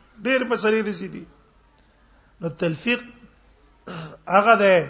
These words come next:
چې سړی صرف په سهولیاتو د ائمو پسې ځي، په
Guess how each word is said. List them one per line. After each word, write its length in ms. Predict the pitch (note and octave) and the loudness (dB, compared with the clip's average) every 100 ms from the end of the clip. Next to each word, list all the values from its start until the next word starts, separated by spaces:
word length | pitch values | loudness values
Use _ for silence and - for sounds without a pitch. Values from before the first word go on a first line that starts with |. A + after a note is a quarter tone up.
| - - - - - - | -10 -20 -20 -20 -20 -20
چې 80 | - D#3+ | -14 -4
سړی 220 | F3 G3 | 2 4
صرف 360 | G#3+ - A#3+ A#3+ B3 | 2 0 2 2 2
په 60 | G#3+ | -6
سهولیاتو 720 | - F#3 E3+ F#3 G#3+ A3+ A3+ | -4 -4 -2 2 4 4 0
د 80 | F#3+ | -6
ائمو 400 | - F#3 F#3 G#3 | -4 -4 0 0
پسې 280 | G#3+ G3+ D#3+ E3+ | 0 -4 -8 -8
ځي، 100 | G#3+ | -8
په 60 | - | -6